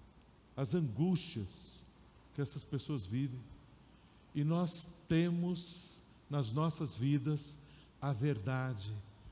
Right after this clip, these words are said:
o caminho que é Jesus. E nós podemos ser usados muito mais. É só nos dispormos mais nas mãos de Deus.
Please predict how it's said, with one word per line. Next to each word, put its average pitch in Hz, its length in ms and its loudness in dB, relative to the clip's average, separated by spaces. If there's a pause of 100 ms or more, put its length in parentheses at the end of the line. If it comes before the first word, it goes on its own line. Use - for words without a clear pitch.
(180)
o 131 100 -4
caminho 143 640 2
que - 100 -2
é 131 60 2
Jesus. 104 640 -4 (480)
E 135 80 0
nós 147 240 0
podemos 143 840 2
ser 139 380 0
usados 117 680 -2
muito 220 880 0
mais. 185 540 0 (600)
É 160 80 2
só 190 200 2
nos 175 180 0
dispormos 165 1080 2 (340)
mais 147 320 2
nas 135 180 -2
mãos 143 240 -2
de 143 100 -4
Deus. 113 480 -6